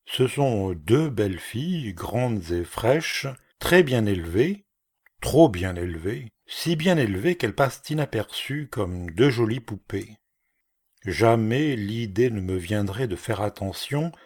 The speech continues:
ou de faire la cour aux demoiselles Chantal. C'est à peine si on ose leur parler, tant on les sent immaculées. On a presque peur d'être inconvenant en les saluant.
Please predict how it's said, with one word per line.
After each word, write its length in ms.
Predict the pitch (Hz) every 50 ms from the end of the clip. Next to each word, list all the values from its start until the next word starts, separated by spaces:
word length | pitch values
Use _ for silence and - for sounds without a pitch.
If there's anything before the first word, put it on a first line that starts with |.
| _ -
ou 240 | 165 180 190 185 165
de 160 | 117 117 113
faire 280 | 110 - - 110 82 82
la 140 | 85 104
cour 320 | - - - 156 170 135 104
aux 100 | 92 87
demoiselles 640 | 80 90 113 120 104 90 85 82 - 127 120 107 -
Chantal. 800 | - - 113 107 104 - - 170 160 147 123 101 87 82 85 87 - _ _ _ _ _ _ _ _ _
C'est 460 | - - - - 151 143 - - -
à 200 | 85 - - _ _ -
peine 580 | 139 156 170 175 180 175 175 175 160 131 120
si 240 | 110 - - - 123
on 240 | 110 101 98 98 101
ose 260 | 127 165 165 160 139
leur 240 | 107 110 110 - -
parler, 600 | - 127 135 127 123 143 131 113 110 110 117 - _ _ _ -
tant 200 | 139 135 135 - -
on 100 | 113 110
les 140 | 107 107 117
sent 300 | - - - 120 120 117 - -
immaculées. 760 | 139 120 117 117 117 98 - - 110 107 98 101 98 101 110 110 _ _ _ _ _ _ _ _ _ _ -
On 220 | 117 113 113 107
a 120 | 95 87 85
presque 640 | - - - 139 151 147 - - - - - - 170 - _ -
peur 640 | 123 135 160 170 175 180 175 165 160 147 151 117
d'être 320 | 87 90 90 90 - -
inconvenant 1040 | 123 143 160 160 - - 160 151 120 95 98 92 90 95 104 120 139 156 175 180 180 160
en 260 | 135 - 107 107 104
les 240 | 95 90 87 82 82
saluant. 800 | 76 - - - 160 160 151 147 123 104 110 113 110 107 120 123